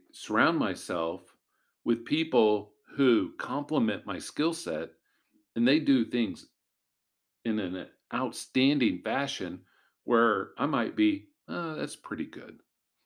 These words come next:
And so be thinking in your personal and professional lives,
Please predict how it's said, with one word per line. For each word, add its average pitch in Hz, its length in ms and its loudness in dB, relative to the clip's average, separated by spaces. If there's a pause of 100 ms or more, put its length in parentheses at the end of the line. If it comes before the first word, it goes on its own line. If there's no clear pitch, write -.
(300)
And 135 140 -4
so 156 160 6
be 175 220 -2
thinking 151 680 2
in 117 160 2
your 104 160 4
personal 165 480 -2
and - 80 0
professional 110 480 -4
lives, 123 440 0